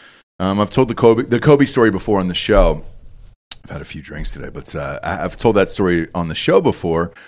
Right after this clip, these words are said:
where I got to see his work ethic behind the scenes, um, just simply 'cause I was working at Staples Center. It was not a cool story. It was a fucking waiter there, but,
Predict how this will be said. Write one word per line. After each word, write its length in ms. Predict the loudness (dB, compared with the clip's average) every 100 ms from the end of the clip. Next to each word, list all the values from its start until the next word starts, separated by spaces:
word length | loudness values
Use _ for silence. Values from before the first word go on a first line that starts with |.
| _
where 120 | 0 2
I 40 |
got 140 | 2
to 100 | -2
see 160 | -4 -2
his 160 | -2 -2
work 280 | 0 -2 -2
ethic 280 | -4 -4 -6
behind 240 | -6 -4
the 40 | -4
scenes, 440 | -4 -4 -4 -8 -16 _ _ _ -8
um, 360 | -6 -6 -8
just 220 | -8 -8
simply 260 | -6 -6 -6
'cause 160 | -8 -10
I 40 |
was 160 | -10 -8
working 340 | -8 -6 -8
at 60 | -6
Staples 380 | -6 -6 -6
Center. 180 | -6 -6
It 40 | -6
was 120 | -8
not 120 | -12
a 40 |
cool 180 | -12 -16
story. 320 | -12 -8 -8
It 40 | -2
was 100 | 4
a 40 |
fucking 320 | 4 4 -4
waiter 280 | -10 -4 -2
there, 180 | 0 0
but, 340 | 0 0 -2